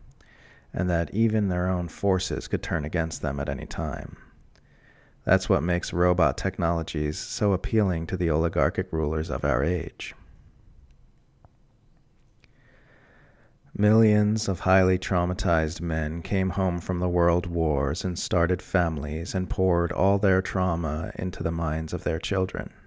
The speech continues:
That trauma has been passed down to subsequent generations.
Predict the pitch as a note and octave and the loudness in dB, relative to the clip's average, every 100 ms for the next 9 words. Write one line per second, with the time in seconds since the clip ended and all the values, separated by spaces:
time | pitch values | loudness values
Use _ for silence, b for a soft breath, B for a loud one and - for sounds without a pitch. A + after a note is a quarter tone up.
0 | - _ - _ _ b b b b b | -20 _ -20 _ _ b b b b b
1 | F#2 F#2 F#2+ - G#2 G#2 D#2 C#2 E2 F#2+ | 2 2 2 0 0 2 2 -2 -2 -2
2 | G2+ F2+ G2+ F#2 - F#2 F2+ E2+ E2 E2+ | -2 0 0 0 -2 0 0 0 -2 -6
3 | - F2 F2 - - - - - F#2+ E2 | -4 -4 -4 -8 -6 -8 -8 -4 -2 -2
4 | D#2+ F2 - G1+ - - | -2 -4 -6 -10 -14 -20